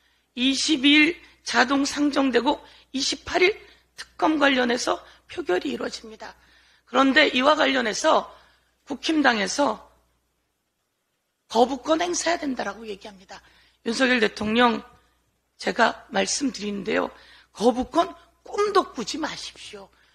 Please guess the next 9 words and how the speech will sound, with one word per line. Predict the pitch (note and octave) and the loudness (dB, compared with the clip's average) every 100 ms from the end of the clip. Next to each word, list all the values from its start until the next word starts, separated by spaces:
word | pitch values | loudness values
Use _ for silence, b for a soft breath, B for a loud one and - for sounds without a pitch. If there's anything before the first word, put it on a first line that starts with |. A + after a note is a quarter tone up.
| _ | _
그렇게 | A3+ A3 A#3 | -4 -4 -4
해선 | C#4+ D4+ - | -2 -4 -6
안 | A3 B3+ | 0 2
됩니다. | D#4+ D4+ C#4 - G3 - b b b b b | 4 2 2 2 0 -4 b b b b b
살아있는 | - - D#4 D#4 D4+ D4 D4 | -10 0 2 4 4 2 2
권력을 | A3+ G#3+ A3+ A3+ C4+ | -2 -2 -2 -2 -4
수사하자고 | - - D#4 - - - - - _ - - D#4 - C4+ | -6 -10 -8 -8 -2 -2 -2 -12 _ -6 0 0 0 -4
했던 | - B3+ B3 | -4 -6 -4
것처럼 | C4+ - - C#4+ | -6 -8 -6 -6